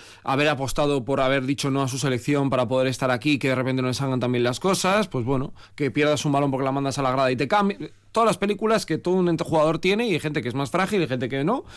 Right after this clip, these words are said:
y hay gente que le da igual. Pues yo creo que él, eh, lo está llevando así. Me gustó su segunda parte, dentro de lo que cabe.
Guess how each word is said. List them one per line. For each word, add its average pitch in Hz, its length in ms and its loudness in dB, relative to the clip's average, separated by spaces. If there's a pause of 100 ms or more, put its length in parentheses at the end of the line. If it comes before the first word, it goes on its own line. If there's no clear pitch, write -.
(160)
y - 40 -2
hay 143 60 -2
gente 147 120 0
que 139 80 0
le 123 60 2
da 120 80 4
igual. 98 300 -2
Pues - 320 -6
yo 135 100 0
creo 135 160 -2
que 139 160 0
él, 156 160 2 (240)
eh, 110 200 -2
lo 110 80 0
está 110 140 -4
llevando 123 280 0
así. 156 180 -2
Me 165 140 0
gustó 131 280 0
su 135 120 0
segunda 127 320 2
parte, - 320 -2
dentro 120 400 -2
de 113 80 0
lo 113 120 -2
que 110 520 -2
cabe. 143 300 0